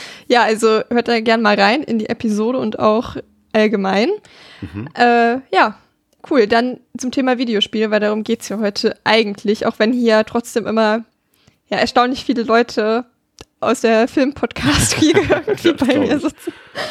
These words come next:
Speaker 1: Aber gut, da irgendwie kenn ich da auch dann halt mehr Leute, ne?
Speaker 2: Ja.
Speaker 1: Aber ist ja nicht schlimm, weil ich hab eh auch das Gefühl, dass so die Überschneidung von Film zu Spiel relativ groß ist und gerade auch so, ja, im Genrebereich hab ich
Speaker 2: Auf
Speaker 1: das
Speaker 2: jeden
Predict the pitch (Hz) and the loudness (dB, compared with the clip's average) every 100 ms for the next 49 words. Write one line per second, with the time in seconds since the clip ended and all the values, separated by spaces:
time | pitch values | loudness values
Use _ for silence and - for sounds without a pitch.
0 | - - 233 226 226 247 202 196 202 240 | -12 -2 0 2 0 -2 -2 -2 -2 -2
1 | 311 294 330 262 - - - 226 220 247 | -4 -6 -6 -6 -6 -4 -4 -4 -4 -4
2 | 233 220 220 226 240 277 226 226 302 _ | -4 -2 0 0 0 -2 -4 -6 -8 _
3 | - 196 196 - 240 247 285 277 277 277 | -4 0 0 0 2 2 2 0 0 0
4 | 247 233 - _ - - 226 233 233 240 | 2 0 -2 _ -6 0 2 2 0 -4
5 | - - 247 233 240 208 - 202 202 - | -10 -4 0 0 0 -4 -4 0 2 2
6 | 214 202 226 226 220 214 - - - 208 | 2 2 2 2 0 -4 -10 -18 -2 -2
7 | 226 247 220 226 - 220 - 214 214 214 | 0 0 0 0 -6 -10 -8 -2 0 0
8 | 226 214 220 - 233 - 226 247 269 269 | -2 0 0 0 -8 -4 2 2 2 0
9 | 214 220 214 208 226 226 214 - 202 - | -2 -2 2 4 4 2 2 0 0 -2
10 | - 202 202 196 214 - _ - - - | -4 -2 0 -2 -2 -8 _ -20 -20 -6
11 | - 208 214 202 196 202 196 - 185 190 | 0 2 2 2 4 4 0 -2 0 2
12 | 220 - - _ - 95 - 92 | 0 -4 -14 _ -4 -2 0 -4